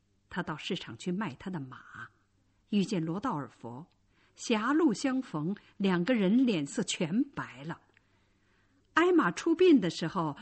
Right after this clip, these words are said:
罗道尔佛仅仅送去名片，所以一见之下就期期艾艾表示歉意，随后壮起胆量，请包法利到酒馆里去喝酒。罗道尔佛唯恐对方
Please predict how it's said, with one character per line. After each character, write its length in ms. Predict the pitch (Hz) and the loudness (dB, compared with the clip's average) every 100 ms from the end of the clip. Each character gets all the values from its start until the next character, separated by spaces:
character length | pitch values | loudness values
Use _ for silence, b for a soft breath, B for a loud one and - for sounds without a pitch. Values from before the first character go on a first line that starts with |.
| B | B
罗 240 | 226 233 | 0 2
道 100 | 320 | 2
尔 160 | 262 170 | 0 0
佛 260 | - 185 | -2 -4
仅 280 | 240 269 302 | 0 4 4
仅 180 | 349 185 | 4 0
送 180 | 170 285 | 0 0
去 140 | 247 | 2
名 320 | 196 170 165 | 0 0 0
片， 420 | 240 - 320 185 139 B B | -2 2 2 2 -6 B B
所 240 | - 233 | 0 0
以 60 | 240 | 2
一 300 | 165 170 233 | -2 -2 -2
见 240 | 277 190 | -2 -2
之 200 | - 285 | -2 -4
下 340 | 277 285 143 B B | -2 -4 -4 B B
就 120 | 196 | -2
期 260 | 156 - 262 | -2 0 0
期 160 | - | 0
艾 180 | - 254 | -4 -4
艾 420 | - 254 214 160 - | -6 -8 -8 -10 -8
表 220 | 202 131 | -8 -8
示 140 | - - | -8 -10
歉 280 | - 285 175 | -6 -4 -6
意， 360 | 101 156 127 _ B B B B | -6 -8 -8 _ B B B B
随 320 | - 226 262 | 0 2 2
后 300 | - 320 185 | 2 0 0
壮 340 | - 302 269 | -2 -2 -2
起 180 | - - | -6 -6
胆 260 | 185 170 87 | -6 -8 -10
量， 260 | - 185 156 - | -6 -4 -4 -8
请 240 | - - 147 | -12 -4 -4
包 240 | - - | -2 -4
法 180 | - 120 | -2 -8
利 380 | 131 214 143 120 | -6 -4 -4 -6
到 140 | - 170 | -10 -8
酒 300 | - 151 240 | -6 -6 -6
馆 260 | 165 151 | -10 -8
里 240 | 185 101 - | -8 -10 -14
去 140 | - 202 | -12 -10
喝 260 | - 302 | -6 -4
酒。 460 | 302 - - - - _ _ _ _ _ _ _ _ _ _ _ _ _ _ _ _ _ _ | -4 -6 -12 -18 -20 _ _ _ _ _ _ _ _ _ _ _ _ _ _ _ _ _ _
罗 160 | 175 175 | -6 -4
道 140 | 202 | -4
尔 160 | 143 127 | -6 -8
佛 480 | - 139 139 151 - | -10 -10 -8 -10 -4
唯 280 | 185 226 320 | 0 2 2
恐 220 | 233 151 | 2 -2
对 220 | - 180 | -2 -4
方 220 | 160 180 | -2 -4